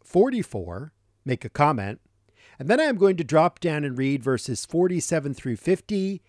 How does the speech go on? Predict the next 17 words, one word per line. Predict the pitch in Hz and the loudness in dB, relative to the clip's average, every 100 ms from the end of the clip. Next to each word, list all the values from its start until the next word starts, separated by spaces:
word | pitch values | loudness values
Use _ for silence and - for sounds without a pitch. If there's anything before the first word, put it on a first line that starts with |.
| _ - | _ -12
and | 113 - | -12 -10
comment | - 143 151 127 - | -4 -2 0 -2 -6
again. | 101 92 101 82 76 73 _ _ _ _ _ _ _ | -10 -10 -10 -10 -18 -20 _ _ _ _ _ _ _
I | - | -4
hope | 175 320 | 0 2
you | 254 | 2
will | 196 151 | 0 2
follow | 165 170 | 0 0
along | 160 139 120 | 0 0 -2
closely | - 135 123 - 95 90 87 _ _ | -6 -4 -4 -6 -14 -16 -20 _ _
in | - 135 151 | -10 -2 2
Luke | 214 - | 2 2
seven, | - - 214 139 104 104 | -2 4 4 4 -2 -4
verses | 110 107 - 98 | -6 -6 -10 -12
forty-four | - 135 165 247 233 220 190 110 98 101 _ _ _ _ _ _ | -6 -2 0 0 -2 2 2 2 -4 -8 _ _ _ _ _ _
and | 120 107 | -12 -12
forty-seven | - 147 175 220 233 - 214 175 117 98 98 | -6 2 4 4 0 0 2 2 0 -6 -10